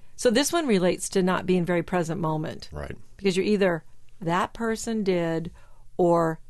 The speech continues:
Speaker 1: that person's going to.
Speaker 2: That's a faith crisis.
Speaker 1: It is.
Speaker 2: Hmm.
Speaker 1: It is. And we're gonna get into a little bit more about that
Speaker 2: Right.
Speaker 1: a-, as the show goes on. Number nine is I spent a lot of time worrying about things I have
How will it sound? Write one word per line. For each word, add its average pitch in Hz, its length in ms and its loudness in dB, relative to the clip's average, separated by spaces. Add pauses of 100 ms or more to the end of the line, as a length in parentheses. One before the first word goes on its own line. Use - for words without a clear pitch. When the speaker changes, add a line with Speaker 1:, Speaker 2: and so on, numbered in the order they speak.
(120)
Speaker 1:
that 175 240 0
person's 170 420 -2
going 160 300 -4
to. - 280 -8 (260)
Speaker 2:
That's 113 220 0
a 135 60 -6
faith 98 280 2
crisis. 67 580 -4
Speaker 1:
It 180 140 -2
is. - 360 -2
Speaker 2:
Hmm. 170 140 -2 (260)
Speaker 1:
It 170 80 -2
is. 160 120 0
And 180 80 2
we're 226 60 4
gonna 202 140 2
get 170 160 2
into 165 280 -2 (140)
a 165 60 2
little 165 140 2
bit 170 120 0
more 165 160 -2
about 156 300 -4
that - 260 -6
Speaker 2:
Right. 151 240 0
Speaker 1:
a-, - 200 -6
as 165 120 -2
the 220 80 -8
show 160 220 -2
goes 156 240 -4
on. 165 260 -4 (500)
Number 220 220 6
nine 254 240 4
is 208 140 4
I 208 80 6
spent 254 280 2
a 208 40 6
lot 202 180 4
of 202 80 0
time 185 260 2
worrying 214 300 4
about 190 260 2
things 185 400 0
I 175 100 0
have 180 200 0